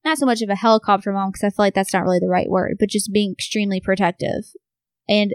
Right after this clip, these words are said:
involved in their lives. And so, but when you think about, like, relationships, for instance, my, um, my parents divorced, I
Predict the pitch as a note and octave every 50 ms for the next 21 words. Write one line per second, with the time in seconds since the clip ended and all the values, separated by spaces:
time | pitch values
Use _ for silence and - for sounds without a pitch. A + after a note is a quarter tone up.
0 | - - - G#3 G#3 F3+ G3 F#3+ F#3+ F#3 F#3+ F3+ G3 F#3+ F#3 F3+ F3+ F3+ - -
1 | - - - A#3+ A#3+ - - _ _ _ - G#3 G#3+ G#3 - - G#3 G3 F#3+ F#3+
2 | F#3+ F#3+ - _ _ _ _ _ - - _ _ _ _ _ _ _ _ _ _
3 | _ _ _ _ _ _ _ _ _ _ - A#3 A3+ A3+ A3 F#3+ A3 A3+ A#3 A#3
4 | - B3+ B3 A#3 B3 G#3+ A3 G#3+ G3+ G3+ G3 F#3+ F#3 F#3+ F#3+ - G3+ G#3+ A#3 B3+
5 | C#4+ C4 - A3 - E3+ - - - F3 E3+ G#3 - - - - - _ - -
6 | _ _ _ _ _ _ _ _ - _ - G#3+ G#3+ A3+ A3+ A#3 A3+ A3+ A3 A3
7 | A3 G#3+ G#3+ G#3+ - - G3+ F#3+ F#3 F3+ F3+ F3 F3 F3+ F#3+ F#3+ - A#3+ C4 C#4
8 | C4+ A#3+ A3+ A3 - - - G#3 G3+ G#3 G3+ G3 F#3+ - - - - - _ _
9 | _ _ _ _ _ _ _ _ _ _ _ _ _ _ _ _ _ _ _ _
10 | _ _ _ _ _ _ _ _ _ - _ _ -